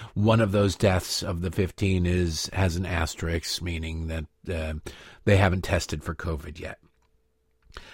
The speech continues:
But out of a hundred twenty-five thousand, fifteen? What is that rate? It's pretty low. Between the ages of twenty and twenty-nine,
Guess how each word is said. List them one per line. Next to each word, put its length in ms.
But 140
out 180
of 80
a 80
hundred 240
twenty-five 600
thousand, 600
fifteen? 760
What 220
is 520
that 260
rate? 280
It's 140
pretty 300
low. 360
Between 320
the 120
ages 280
of 140
twenty 560
and 160
twenty-nine, 840